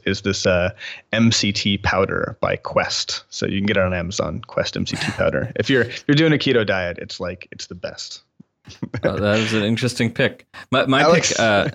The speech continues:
Speaker 2: <laughs> my, my pick is, uh, <laughs> not, uh, dietary supplements this week.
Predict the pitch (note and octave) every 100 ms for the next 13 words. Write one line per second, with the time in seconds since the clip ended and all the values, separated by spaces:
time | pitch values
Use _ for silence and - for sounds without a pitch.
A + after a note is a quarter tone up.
0 | - A2+ A#2 A2+ A#2+ - A2+ B2 C#3+ -
1 | G#2+ G2+ G#2 G2 F#2 E2 - - - -
2 | A2 G2+ D3+ - - - _ - G2 A2
3 | C3+ - G2+ G2+ F#2+ F#2 F2 - G2+ A2+
4 | A#2+ G2+ - - - B1+ B1 A2 - -
5 | - - B1+ - -